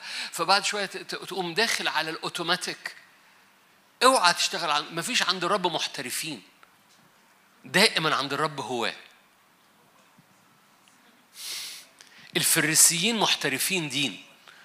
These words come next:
الزنا والزواني هواه. والرب قال: "الزنا والزواني بيسبقوا المحترفين". انتوا ما سمعتوش التفسير ده قبل كده؟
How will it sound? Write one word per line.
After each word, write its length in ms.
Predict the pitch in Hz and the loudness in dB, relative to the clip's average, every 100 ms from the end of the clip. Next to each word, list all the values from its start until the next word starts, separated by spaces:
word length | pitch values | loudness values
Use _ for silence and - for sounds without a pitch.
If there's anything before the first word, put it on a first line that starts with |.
| - - - - - | -20 -20 -20 -20 -4
الزنا 360 | - 135 139 190 | 0 2 6 6
والزواني 640 | 185 143 143 151 185 180 | 4 4 4 4 4 4
هواه. 320 | 143 135 123 95 - - - _ - - - - - - - - _ _ _ _ - _ - - | 4 4 4 2 -10 -20 -20 _ -20 -20 -20 -16 -14 -14 -18 -20 _ _ _ _ -20 _ -12 2
والرب 260 | 139 151 | 6 6
قال: 120 | 147 | 6
"الزنا 340 | 147 135 147 190 | 2 2 4 4
والزواني 480 | 185 143 151 175 156 | 4 4 4 4 2
بيسبقوا 360 | 139 131 180 | 0 0 0
المحترفين". 760 | 143 131 - 131 117 139 107 - - _ - _ _ _ _ _ _ _ - - - _ _ _ _ _ _ _ _ _ _ _ _ _ _ _ _ _ _ _ _ _ - - - - - - - - _ - _ _ - _ _ - | -2 -4 -4 -6 -4 -4 -6 -10 -20 _ -20 _ _ _ _ _ _ _ -20 -20 -20 _ _ _ _ _ _ _ _ _ _ _ _ _ _ _ _ _ _ _ _ _ -20 -20 -20 -18 -18 -18 -20 -20 _ -20 _ _ -20 _ _ -12
انتوا 140 | 123 | -6
ما 40 | 110 | -4
سمعتوش 380 | - 104 135 | -2 -4 -4
التفسير 320 | - 135 - 139 | -6 -6 -8 -6
ده 100 | 151 | -10
قبل 120 | - | -8
كده؟ 240 | 190 185 | -6 -6